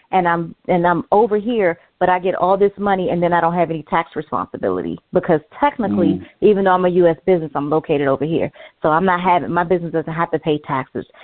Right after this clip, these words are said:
Speaker 1: I don't have to, um, um, hire employees within the United States. I don't have to give, um, health care and insurance and all these benefits that take money out of my company, right? Because the organization typically pays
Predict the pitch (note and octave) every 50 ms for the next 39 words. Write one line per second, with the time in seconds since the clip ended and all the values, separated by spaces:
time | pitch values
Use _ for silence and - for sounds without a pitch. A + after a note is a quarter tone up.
0 | - - _ E3 E3+ F3+ F3 E3 F#3+ F3+ E3+ - F3+ E3+ E3+ - - E3+ E3 D#3+
1 | D#3+ D#3+ E3 - _ _ _ _ _ _ - F#3 F3+ E3 D#3 D3 D3+ D#3 D#3+ -
2 | - - G#3+ G3+ F#3 F3+ F3+ F3 D#3+ - - E3+ F3 E3+ - - F#3 F3+ F3 F3
3 | D#3 D#3+ D#3+ E3+ - - E3+ D#3+ D#3+ D#3+ D3+ D#3 D#3 - - _ F#3 E3+ E3 D#3+
4 | D#3 D3+ D3+ - - G#2 F2+ - - _ - - - - - - E3+ F3+ E3+ F3+
5 | G3 F#3 F3 - - F3+ D#3+ - F3+ F3 E3+ E3+ E3 D#3 - - - E3+ D#3 D#3
6 | D3+ D#3+ D#3 D3+ D3 E3+ F#3+ G3 F3+ - _ - F#3+ E3+ D#3+ D#3+ D#3 - - F#3
7 | F3 E3 D#3+ D3 - D#3+ E3 E3 E3+ D#3+ F3 E3+ - _ - F3+ F3 F3+ E3 E3+
8 | E3 - - E3+ D3+ C#3+ - - - - _ _ - - A3+ A3 - A3 A3+ B3
9 | B3 A3+ - F#3 G3 G#3 G3+ F#3 F3+ F3 - C#4+ F#4+ - - F#3+ F3 D#3+ E3+ F3+
10 | G3 F#3+ - F#3 F3+ - F3+ E3 F3+ C#3+ G3 F#3+ F#3 F3+ E3+ G3+ G3 G3+ - -
11 | E3+ - F#3+ F3+ F3+ F3+ F3 - G#3 F#3 F3+